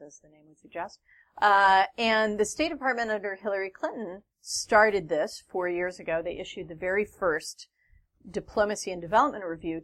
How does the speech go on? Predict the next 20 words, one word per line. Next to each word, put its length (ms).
trying 540
to 380
emulate 480
the 60
Pentagon's 880
effort 460
to 480
look 420
back, 420
learn 480
lessons 360
from 180
experience, 640
and 200
use 340
those 280
to 140
drive 540
organizational 840
change 580